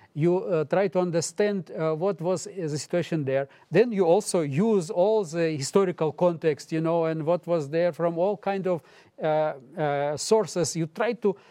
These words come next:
uh, reestablish the picture in order to better understand. For example, if, uh, when you go to Revelation, the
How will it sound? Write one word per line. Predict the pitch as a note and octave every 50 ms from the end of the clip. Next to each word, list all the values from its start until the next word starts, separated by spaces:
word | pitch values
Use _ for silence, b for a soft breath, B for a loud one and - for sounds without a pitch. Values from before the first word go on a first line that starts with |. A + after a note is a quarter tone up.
| B B B B A3
uh, | D#3+ D#3+
reestablish | F3+ F#3 D#3+ - - - B3+ A#3 G#3+ G#3+ F#3 D3+ C3+
the | - F3+
picture | - - _ - C#4 - - - - D#3
in | D#3 F3+ E3+ E3
order | F#3+ F#3 F3 F#3 D3
to | - - F3 E3 D3
better | C3 C3+ F#3 E3 - F3
understand. | F3+ F3+ F3 F3+ F3 - - - C4+ A3+ D3+ B2+
For | - D#3+
example, | D3+ C#3+ C#3+ E3 D3+ C#3+ D3+ C#3+
if, | C3+ C#3
uh, | D#3 C#3+ C#3+ D#3+ D3+ D#3+
when | D3 D#3 D#3 D#3
you | D3
go | C3+ E3+ E3 E3
to | - - C3+
Revelation, | B2 C3 B2+ B2 C3+ C3+ C#3+ C#3+ C3 - A#2+ A2+
the | A2+ A2 A#2+ A#2+